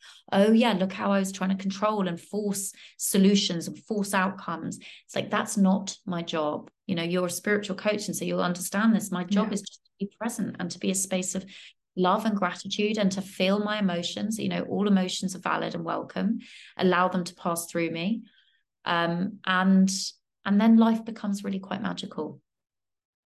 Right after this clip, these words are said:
Speaker 2: Yeah. Absolutely. I totally agree with that.
Speaker 1: Mm.
Speaker 2: Well, thank you so much for sharing all of this. Is there anything else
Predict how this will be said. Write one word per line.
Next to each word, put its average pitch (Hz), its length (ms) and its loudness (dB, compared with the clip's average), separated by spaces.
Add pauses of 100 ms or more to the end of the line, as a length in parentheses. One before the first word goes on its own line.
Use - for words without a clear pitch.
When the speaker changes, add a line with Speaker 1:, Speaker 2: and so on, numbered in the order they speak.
(120)
Speaker 2:
Yeah. 165 440 -6 (1500)
Absolutely. 180 760 -6 (180)
I 175 120 -4
totally 180 380 -6
agree 175 200 -6
with 180 200 -8
that. 220 200 -8 (720)
Speaker 1:
Mm. - 120 -10 (220)
Speaker 2:
Well, 214 240 -14 (220)
thank 240 320 2
you 254 60 4
so 208 340 2
much 190 640 0
for 196 180 -4
sharing 180 460 2
all 175 120 2
of 175 120 0
this. 180 440 -4 (520)
Is 233 140 0
there 226 560 6 (300)
anything 208 400 4
else 190 460 2